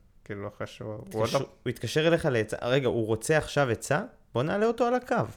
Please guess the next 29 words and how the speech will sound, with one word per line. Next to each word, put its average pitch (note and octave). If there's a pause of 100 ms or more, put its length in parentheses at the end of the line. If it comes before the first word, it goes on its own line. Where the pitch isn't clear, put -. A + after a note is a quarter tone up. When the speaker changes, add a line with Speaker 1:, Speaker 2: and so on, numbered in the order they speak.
(640)
Speaker 1:
לא, A#2
הוא G2+
התקשר G#2+
אליי, B2+
אה, C3
סתם D#3
במקרה A2+
להתעדכן, A2
וזה, G2 (1400)
ובדיוק A2+ (180)
הוא -
היה A2+
אחרי A2+
המקרה A2+
הזה, A2
אז G2+
הוא G2
פשוט -
דיבר G2
איתי. G2 (140)
Speaker 2:
אני A2+
נורא G#2
סקרן, F3
אני, A2 (120)
אני A2
נשמע G#2+
שאני D3+
מכיר D3
אותו. C3+